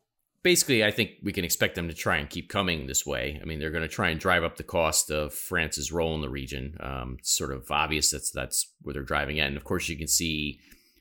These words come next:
Shabab and other parts of Al Qaeda have weighed in, praising these attacks, saying this is the right way to go about their business. Um,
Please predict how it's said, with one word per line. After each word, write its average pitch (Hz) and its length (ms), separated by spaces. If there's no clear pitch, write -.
Shabab 80 680
and 69 100
other 78 200
parts 78 320
of 78 60
Al 76 140
Qaeda 73 340
have 69 160
weighed 78 260
in, 76 180
praising 87 440
these 71 160
attacks, 71 440
saying 71 220
this 71 140
is 69 120
the 71 100
right 69 180
way 67 100
to 67 80
go 71 200
about 67 300
their 65 80
business. 71 540
Um, 95 380